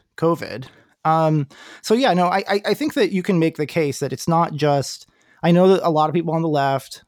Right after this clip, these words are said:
uh, my, my other, uh, recurring co-host, um, Aaron Hubbard, made a big deal out of this. He really, he really wants to, pref-, he prefers to believe that Trump is a right-wing populist who's just telling,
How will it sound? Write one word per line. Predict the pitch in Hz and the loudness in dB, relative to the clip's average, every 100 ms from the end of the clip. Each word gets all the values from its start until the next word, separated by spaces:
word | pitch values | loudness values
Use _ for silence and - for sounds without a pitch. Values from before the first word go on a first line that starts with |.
| _ | _
uh, | 143 131 | -2 0
my, | 127 139 131 - | -2 -2 -4 -6
my | 135 | -6
other, | 139 147 139 131 | -4 -2 -4 -4
uh, | 131 123 127 - _ - _ 127 | -4 -4 -4 -10 _ -20 _ -20
recurring | - 156 160 135 | -18 -4 -2 -2
co-host, | 147 131 143 127 - - - _ _ | -2 -2 -2 -2 -8 -16 -20 _ _
um, | 151 135 127 123 117 113 _ _ _ - | -2 0 -2 -2 -4 -6 _ _ _ -4
Aaron | 170 160 151 | 2 2 4
Hubbard, | 151 160 127 120 - _ _ _ 160 | 2 2 -2 -4 -10 _ _ _ 0
made | 160 | 0
a | |
big | 151 135 | 0 -2
deal | 131 | 0
out | 127 | 0
of | 123 | 0
this. | 120 120 | -4 -4
He | 170 | -2
really, | 160 160 151 | 0 0 0
he | 165 | -2
really | 160 196 180 | 2 2 4
wants | 165 165 - | 4 2 0
to, | - | -8
pref-, | - 131 - | -8 -12 -10
he | - | -10
prefers | - 165 - 202 185 | -6 -6 0 2 2
to | - | 0
believe | 139 143 165 139 123 - - - _ _ | 0 2 4 2 0 -8 -20 -20 _ _
that | 151 | -4
Trump | - 160 151 | -2 0 0
is | 143 | -2
a | |
right-wing | 135 143 - 139 123 | 0 -2 0 -2 0
populist | 151 151 135 123 139 | 0 0 -2 -4 -6
who's | 117 | -10
just | - 135 113 - _ _ - | -4 -4 -4 -10 _ _ -4
telling, | 180 190 185 165 151 139 | 2 4 4 4 0 -2